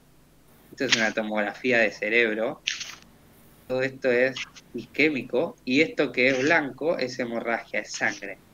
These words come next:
La sangre se ve blanca. Es dato curioso para que lo vean. ¿Cómo detectan, eh, saben los síntomas de un paciente que tiene,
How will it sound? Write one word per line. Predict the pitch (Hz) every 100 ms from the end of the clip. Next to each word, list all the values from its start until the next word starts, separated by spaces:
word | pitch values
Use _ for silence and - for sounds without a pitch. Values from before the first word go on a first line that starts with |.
| -
La | 98
sangre | - 135 127
se | 123 113
ve | 120
blanca. | 113 120 110 - 98 - - - - - - - _ - - _
Es | 127 135
dato | 131 131 120 -
curioso | 117 120 120 120
para | 95 95
que | -
lo | 104 104
vean. | 101 95 - - - - - _ - - _ _ _
¿Cómo | - 185 214
detectan, | 185 165 180 175 175 165 143 131 131
eh, | 127 117 113 110 110 104
saben | - 185 185 151
los | 127
síntomas | 160 160 127 117 117
de | 135
un |
paciente | 127 110 143 143 131
que | 107 107
tiene, | 127 127 110 104